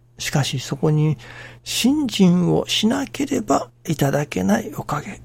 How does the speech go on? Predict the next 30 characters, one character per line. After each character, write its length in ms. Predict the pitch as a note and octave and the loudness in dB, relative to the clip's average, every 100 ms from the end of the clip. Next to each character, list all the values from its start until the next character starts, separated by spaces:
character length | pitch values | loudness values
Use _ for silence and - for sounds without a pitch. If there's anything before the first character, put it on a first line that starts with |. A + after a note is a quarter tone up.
| - _ _ _ _ _ _ _ _ _ _ _ _ | -20 _ _ _ _ _ _ _ _ _ _ _ _
も 240 | D#3 G#3 - | 2 2 2
あ 140 | D3+ D3+ | -2 -2
る 100 | - | -2
と 160 | A#2 | -2
い 140 | B2+ C3+ | 0 -2
う 100 | E3 | -4
こ 140 | C3+ | -6
と 140 | - G3 | -6 -8
で 80 | |
す 180 | - - | -8 -4
ね。 240 | D3+ G3+ - - _ _ _ _ _ _ _ _ _ _ _ _ - | -2 -4 -6 -20 _ _ _ _ _ _ _ _ _ _ _ _ -2
例 260 | C3+ A#2 | 0 0
え 40 | A2+ | 0
ば、 160 | B2 | -2
そ 140 | - C3+ | 0 -2
れ 80 | |
こ 140 | C#3+ C#3 | 0 -2
そ、 640 | E3+ E3+ - - - - _ _ _ _ _ _ _ _ _ _ _ _ _ _ _ _ _ _ _ _ _ - | 2 4 4 2 -2 -8 _ _ _ _ _ _ _ _ _ _ _ _ _ _ _ _ _ _ _ _ _ 6
お 120 | C#3+ | 6
生 80 | C#3 | 6
か 160 | C3+ | 0
し 160 | - D#3+ | -2 0
を 160 | D#3 | 0
い 60 | D3+ | -2
た 120 | - | -4
だ 140 | D3+ D#3+ | -2 -2
い 80 | - | -4
て 140 | - | -8
い 80 | |
る。 100 | - | -10